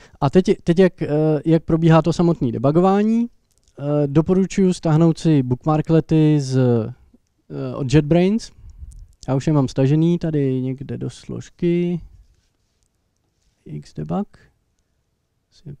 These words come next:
to přesunu. Pardon. Tady mám,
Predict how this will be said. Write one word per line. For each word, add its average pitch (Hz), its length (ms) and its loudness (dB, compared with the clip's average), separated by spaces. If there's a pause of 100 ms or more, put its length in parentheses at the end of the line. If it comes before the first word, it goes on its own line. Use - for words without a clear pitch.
(440)
to 143 100 -20
přesunu. 175 560 -10 (500)
Pardon. 160 280 -10 (2750)
Tady 135 160 -6
mám, 120 220 -2